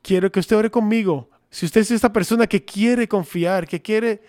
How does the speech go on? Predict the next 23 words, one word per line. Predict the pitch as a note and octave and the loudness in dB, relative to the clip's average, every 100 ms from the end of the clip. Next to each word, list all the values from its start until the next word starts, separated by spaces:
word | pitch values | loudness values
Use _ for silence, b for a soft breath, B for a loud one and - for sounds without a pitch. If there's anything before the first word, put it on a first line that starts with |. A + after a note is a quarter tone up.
| b | b
no | G3 | -4
es, | A3+ A#3 | -4 -2
no | B3+ | -4
es, | A#3+ | -2
la | C#4 B3 B3+ A#3 A3+ | -2 0 0 2 2
oración | A3 G#3+ C4 | 2 2 0
no | C4 | 0
es | |
tan | B3+ | 0
especial, | B3 - G3+ - B3+ A#3 | -2 -2 -4 0 0 0
es | - | -2
simple, | C4+ C#4 A3 F3 | -2 -2 -2 -2
es | F#3 | -2
una | A#3+ | -2
declaración | A#3+ A#3 A#3 G#3 - G#3+ A3+ B3+ A#3 B B B B | -2 -2 -2 -2 -4 -2 0 0 -6 B B B B
de | G3+ | -2
la | G3+ | 0
decisión | G3 - F3 A3+ | 0 -2 -2 0
de | A#3+ | 0
seguir | A3 G#3 A3+ | 0 -2 0
a | |
Jesús. | A3 G3 - B3 G#3 - B B - | -2 -2 -2 -2 -2 -6 B B -10
Usted, | F#3 - G#3+ | -10 -4 -4